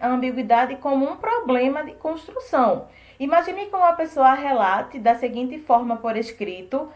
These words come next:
a violência ocorrida numa partida de futebol. Vejamos. Durante o jogo, Lúcio deu várias caneladas em Guilherme.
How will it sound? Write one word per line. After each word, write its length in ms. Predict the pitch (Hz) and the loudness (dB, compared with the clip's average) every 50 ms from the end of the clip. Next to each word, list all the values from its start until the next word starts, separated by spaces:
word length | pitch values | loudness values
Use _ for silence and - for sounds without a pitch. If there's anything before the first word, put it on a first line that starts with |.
| - - - - | -20 -20 -12 -2
a 140 | - 226 233 | 2 2 2
violência 580 | 226 262 294 302 294 269 277 320 320 - 339 | 2 2 0 0 2 2 2 0 0 -2 -4
ocorrida 500 | 330 - 339 339 311 294 285 285 233 294 | 0 2 2 2 2 0 -8 -6 -4 -2
numa 360 | 294 269 262 269 269 294 311 320 | 0 0 2 2 2 2 0 -4
partida 800 | 311 - - 330 330 - - - _ _ 269 269 269 226 269 269 | -2 -4 -4 -4 -4 -10 -16 -20 _ _ -4 -4 0 2 0 0
de 120 | - 285 | 0 -4
futebol. 720 | 277 - 294 285 - 339 277 226 208 170 131 - - - - - _ _ _ | -10 -10 -12 -8 -6 -8 -2 2 2 2 2 0 -6 -12 -20 -20 _ _ _
Vejamos. 760 | - 214 285 349 359 302 226 190 165 151 143 - - - - _ _ _ _ _ - | -8 0 0 0 0 2 0 0 0 0 -4 -10 -16 -20 -20 _ _ _ _ _ -4
Durante 340 | 285 339 359 392 403 392 | -2 0 0 0 -2 -4
o 140 | 381 349 285 | -6 -8 -6
jogo, 420 | 220 226 220 226 269 285 247 208 214 | -2 0 2 4 4 2 2 -2 -6
Lúcio 480 | 226 220 214 233 262 269 - - 262 240 | -6 -6 -4 -4 -4 -6 -6 -8 -10 -8
deu 220 | 208 220 220 226 | -4 -2 -2 -2
várias 440 | 220 214 208 196 214 247 285 320 - | 0 4 4 6 6 4 2 -2 -4
caneladas 680 | - 294 269 247 247 240 220 196 190 180 180 196 202 202 | -2 -2 0 2 2 2 2 2 0 -2 -2 -4 -8 -8
em 120 | 202 196 202 | -8 -8 -8
Guilherme. 800 | 202 277 311 277 202 180 175 175 180 - - 165 160 139 - | -8 -6 -2 2 4 4 4 2 0 -6 -12 -12 -12 -12 -14